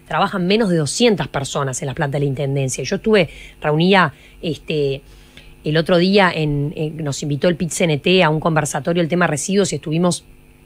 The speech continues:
allí con Patricia, este, Gutiérrez de ucrus, que es la Unión de Clasificadores de Residuos,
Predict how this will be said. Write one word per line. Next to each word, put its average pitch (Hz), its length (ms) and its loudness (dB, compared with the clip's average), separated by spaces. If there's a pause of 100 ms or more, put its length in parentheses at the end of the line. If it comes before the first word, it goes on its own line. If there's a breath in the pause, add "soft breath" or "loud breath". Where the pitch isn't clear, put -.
(280)
allí 170 260 -2
con 170 200 0
Patricia, 185 720 0 (460 soft breath)
este, 156 500 -6
Gutiérrez 170 580 0
de 156 80 2
ucrus, 180 500 -2
que 147 140 -2
es 143 80 -4
la 151 100 0
Unión 165 240 0
de 156 120 2
Clasificadores 147 600 0
de 147 100 0
Residuos, 185 580 0